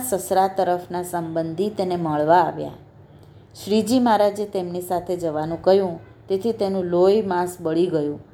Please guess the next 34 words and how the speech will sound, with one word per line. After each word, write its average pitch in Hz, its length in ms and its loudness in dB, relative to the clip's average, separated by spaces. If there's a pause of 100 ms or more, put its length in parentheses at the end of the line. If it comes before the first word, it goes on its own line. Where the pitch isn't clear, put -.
(280)
કાયા 196 340 6
કાળી 180 400 -2
થઈ 185 240 -4
ગઈ. 151 300 -8 (100)
બધા 190 260 4
બ્રાહ્મણોએ 175 560 -2
શ્રીહરિને 170 540 -6
પ્રાર્થના 160 520 -2
કરી, 196 420 2 (400)
તેથી 196 260 2
શ્રીહરિ 196 560 0
ઓશિકે 175 460 -2
બેસીને 180 640 -2 (400)
બાઈની 190 380 4
જમણી 185 460 -2
આંખ 190 300 -2
ઊંચી 180 240 -6
કરીને 175 340 -2
બોલ્યા, 160 400 -2
"જાનબાઈ, 165 840 2 (400)
અમે 202 200 -2
તમારા 190 420 0
પર 190 240 0
બહુ 170 300 0
રાજી 175 340 2
થયા 170 340 0
છીએ." 156 420 -10
પછી 170 260 -6
તે 185 220 -4
બાઈ 170 300 4
દેહ 175 340 0
મૂકી 160 300 -4
અક્ષરધામમાં 151 840 -4
ગયા. 147 260 -2